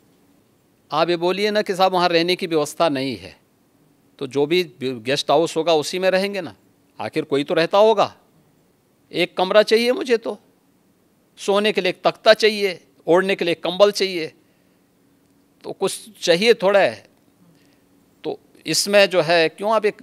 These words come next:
इस प्रकार की बातें करते हैं? मैं गया था, रुका था वहाँ पे।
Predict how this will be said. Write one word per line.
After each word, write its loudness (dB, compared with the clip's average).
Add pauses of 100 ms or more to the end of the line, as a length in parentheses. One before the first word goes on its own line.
इस -14
प्रकार -4
की -8
बातें -10
करते -20
हैं? -20 (260)
मैं -14
गया -6
था, -12
रुका -4
था -10
वहाँ -10
पे। -18